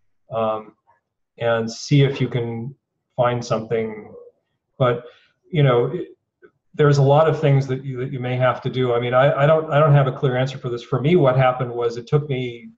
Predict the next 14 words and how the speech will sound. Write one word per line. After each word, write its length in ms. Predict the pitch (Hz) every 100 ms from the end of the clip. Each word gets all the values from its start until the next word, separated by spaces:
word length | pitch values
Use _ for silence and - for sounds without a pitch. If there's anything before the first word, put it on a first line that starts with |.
| _ 127
months 560 | 143 143 - - - 117
actually 400 | 113 - 120 113 113
to, 240 | 117 117 -
to 160 | 120 - -
find 260 | 131 123
a 40 | 120
way 300 | 120 120 - -
to, 100 | - - 143
to 120 | 139
consistently 640 | - 117 143 139 139 110 -
find 280 | 120 117
my 80 | 113
attention 380 | 107 123 117 120
again. 200 | 101 107